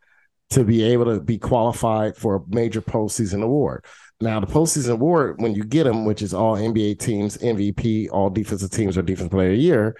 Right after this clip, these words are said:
by winning one of those or being selected those teams, you have a chance to go for a bigger salary in your contract.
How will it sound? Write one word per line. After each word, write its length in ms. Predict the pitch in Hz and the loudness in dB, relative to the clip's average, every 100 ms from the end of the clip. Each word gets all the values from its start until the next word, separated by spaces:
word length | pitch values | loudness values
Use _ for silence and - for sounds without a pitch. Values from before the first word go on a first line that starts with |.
| - - | -12 -4
by 140 | 117 98 | 0 2
winning 360 | 101 135 147 | 4 4 4
one 140 | 143 131 | 2 2
of 80 | 127 | 4
those 240 | 131 127 | 2 2
or 80 | 101 | 0
being 220 | 117 113 | -2 -2
selected 360 | - 107 104 104 | -2 -2 0 0
those 220 | 98 - | 0 -2
teams, 500 | - 202 110 107 - - - - | -2 0 -2 -4 -8 -20 -18 -6
you 180 | 101 | -2
have 160 | 120 110 | 0 0
a 60 | 107 | 0
chance 320 | - 98 90 | -2 -2 0
to 100 | 95 | 0
go 180 | 92 92 | 0 0
for 240 | - 92 | 0 0
a 60 | 82 | 0
bigger 460 | 87 80 82 90 | -2 -4 -4 -4
salary 580 | - 135 151 143 92 90 | -2 0 2 2 2 0
in 100 | 90 | 0
your 120 | 101 | -2
contract. 580 | - 156 175 - 65 | -2 -2 -2 -4 -8